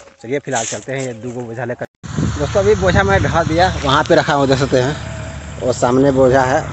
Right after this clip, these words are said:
वहीं पे रखा हूँ। और सारा हमारा ढुआ गया बोझा।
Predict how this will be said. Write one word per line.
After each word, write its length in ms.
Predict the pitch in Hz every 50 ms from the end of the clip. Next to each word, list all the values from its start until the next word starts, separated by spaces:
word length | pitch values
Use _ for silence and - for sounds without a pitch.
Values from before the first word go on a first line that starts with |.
| - -
वहीं 180 | 113 117 131
पे 100 | 139 135
रखा 200 | 120 113 110 117
हूँ। 180 | 107 107 117 139 143 - - - - - - - - - - - - - - - - - - - - - - - - - -
और 280 | 92 98 101 101 101 98
सारा 240 | - - 113 123 127
हमारा 180 | 131 135 139
ढुआ 260 | 127 123 135 139 143
गया 140 | 139 147 147
बोझा। 260 | 139 123 117 127 143